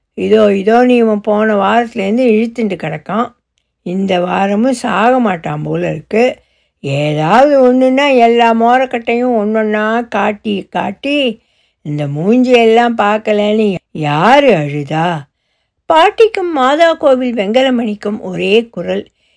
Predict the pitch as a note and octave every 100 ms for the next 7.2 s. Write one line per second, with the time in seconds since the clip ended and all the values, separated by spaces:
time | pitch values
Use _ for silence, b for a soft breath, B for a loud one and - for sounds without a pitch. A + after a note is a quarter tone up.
0 | _ F4 D#4 F4 F#4+ F4+ D#4+ D#4 - C#4+
1 | C#4+ C#4 A#3+ G#3+ G3 G#3+ - _ A3 B3+
2 | C#4+ D4 D4 E4 F4 A#3 A#3 C4+ C#4 D4
3 | D#4+ D4 B3 B3+ B3 G#3 A#3+ C#4 C4 E4
4 | D#4 B3+ B3 B3+ B3+ C4 B3+ B3+ C4 C4
5 | D#4+ - _ _ _ - F#3 G#3+ D4 E4
6 | D4 A#3+ C#4 D#4+ C#4+ B3 C4 A#3+ G3 A#3
7 | B3